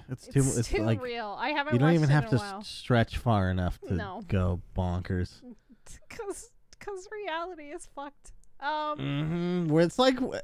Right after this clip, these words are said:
Speaker 1: uh, honestly, maybe this is their fault. They, we just turned <laughs> life into a fucking <laughs> South Park episode. <laughs>
Speaker 2: <sighs> Ugh, it's, it's true. It's true. Um, but yeah, they're gonna bring this game in-house.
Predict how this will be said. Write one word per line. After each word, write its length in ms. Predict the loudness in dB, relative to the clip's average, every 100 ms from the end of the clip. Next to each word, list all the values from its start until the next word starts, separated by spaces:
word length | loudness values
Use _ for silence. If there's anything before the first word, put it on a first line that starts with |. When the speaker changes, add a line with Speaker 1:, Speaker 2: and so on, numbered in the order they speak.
| -2
Speaker 1:
uh, 100 | 0 6
honestly, 460 | 8 8 10 8
maybe 220 | 10 10
this 140 | 8 6
is 140 | 4
their 240 | 8 8 8
fault. 460 | 6 8 8 6 4
They, 180 | 6 8
we 340 | 8 10 10
just 220 | 12 10
turned 240 | 10 6 6
<laughs> 60 |
life 320 | 8 8 8 8
into 180 | 8 8
a 60 |
fucking 800 | 6 4 6 8 6 8 6 2
<laughs> 20 | 2
South 420 | 4 4 2 -4
Park 280 | -4 -4 0
episode. 440 | 0 2 0 0 2 0 0 0 0
<laughs> 120 | -6 -6 _ _ _ _ _ -4 -4 -4 -12 -12 -4
Speaker 2:
<sighs> 800 | -2 -2 -4 -8 -8 -8 -14 -12
Ugh, 200 | -12 -12 -18 -20 -18 -14
it's, 280 | -12 -14 -14 -14
it's 200 | -12 -16
true. 240 | -16 -18 -16
It's 220 | -14 -14
true. 180 | -14 -18 -20 -20 -20 -18 -6
Um, 540 | -2 0 -2 -6 -14 -18 -20 _ -18 -8
but 140 | -6
yeah, 220 | -2 -2 0
they're 160 | -4
gonna 200 | -2 -4
bring 320 | -4 -8 -8
this 260 | -6 -6 -6
game 340 | -8 -8 -8 -10
in-house. 1000 | -10 -8 -10 -6 -6 -6 -12 -18 -18